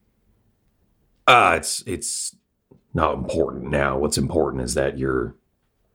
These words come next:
you know, you're starting a, a new life. I mean, I made this choice, you know,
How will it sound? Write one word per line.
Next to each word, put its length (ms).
you 100
know, 120
you're 160
starting 460
a, 380
a 80
new 180
life. 580
I 140
mean, 380
I 300
made 600
this 320
choice, 800
you 140
know, 340